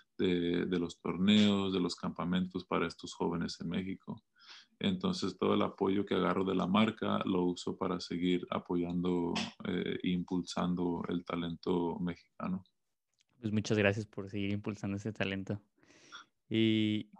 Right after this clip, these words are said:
Speaker 2: te podemos seguir en redes?
Speaker 1: Sí, yo solo te manejo Facebook y solo, y, y Instagram. Manejo Facebook e Instagram. Estoy muy activo en Instagram. En Instagram estoy como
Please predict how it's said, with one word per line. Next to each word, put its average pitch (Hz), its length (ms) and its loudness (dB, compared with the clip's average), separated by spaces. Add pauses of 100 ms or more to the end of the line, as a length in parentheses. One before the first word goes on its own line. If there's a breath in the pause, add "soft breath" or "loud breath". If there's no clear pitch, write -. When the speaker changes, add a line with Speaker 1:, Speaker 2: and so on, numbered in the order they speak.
(100)
Speaker 2:
te 110 100 2
podemos 123 360 4
seguir 120 180 0
en 127 140 0
redes? 147 600 -2 (880 soft breath)
Speaker 1:
Sí, 156 440 8
yo 143 840 8 (140)
solo 139 360 2
te - 80 2
manejo 127 460 6
Facebook 139 640 4
y 117 60 2
solo, 110 360 4
y, 101 240 6 (140)
y 95 260 4
Instagram. 95 560 4 (180)
Manejo 98 440 2
Facebook - 400 -8
e 104 140 2
Instagram. 110 500 6
Estoy 98 300 2
muy 101 240 8
activo 98 480 4
en 95 80 2
Instagram. 98 520 0 (540 loud breath)
En 101 140 2
Instagram 92 460 2
estoy 95 280 0
como 95 320 2